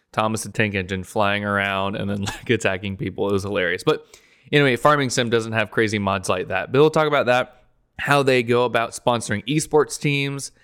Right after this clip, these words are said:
and how they work with farmers to make sure that they're making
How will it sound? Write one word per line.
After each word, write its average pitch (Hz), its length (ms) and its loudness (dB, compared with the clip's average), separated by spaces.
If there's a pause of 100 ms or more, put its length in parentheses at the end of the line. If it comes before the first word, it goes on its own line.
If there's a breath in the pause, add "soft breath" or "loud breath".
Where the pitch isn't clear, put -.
(400 soft breath)
and 120 520 0
how 127 400 0
they 165 160 2
work 127 320 2
with 127 120 0
farmers 135 480 0
to - 100 -6
make 113 260 -2
sure 123 260 0
that 90 80 -6
they're 110 160 2
making 107 520 -4